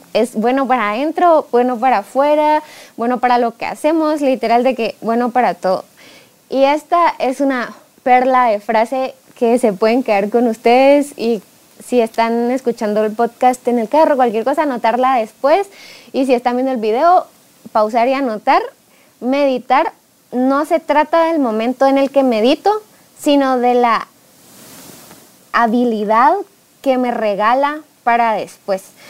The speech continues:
Entonces, no se trata del momento en el que medito, sino de construir una habilidad que puedo usar después.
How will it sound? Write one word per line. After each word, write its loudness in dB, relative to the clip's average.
Entonces, 0
no 0
se -2
trata 2
del 2
momento -4
en 0
el -4
que -2
medito, 0
sino 2
de 2
construir 0
una 0
habilidad 0
que -4
puedo 0
usar 0
después. -2